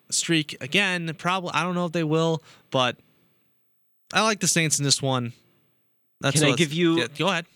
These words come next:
Speaker 2: Can I give you a weird Trevor Siemian stat here?
Speaker 1: Go ahead.
Speaker 2: He is the highest graded quarterback in the N F L,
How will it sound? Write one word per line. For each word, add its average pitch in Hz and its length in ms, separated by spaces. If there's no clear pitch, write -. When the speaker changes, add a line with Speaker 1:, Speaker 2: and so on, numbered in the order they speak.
Speaker 2:
Can 156 120
I 143 60
give 156 120
you 165 140
a - 20
weird 135 280
Trevor 127 260
Siemian 120 360
stat 131 280
here? 135 260
Speaker 1:
Go 135 100
ahead. 107 180
Speaker 2:
He 156 260
is 165 220
the 156 180
highest 143 460
graded 156 320
quarterback 139 480
in 139 80
the 135 120
N 131 80
F - 180
L, 135 340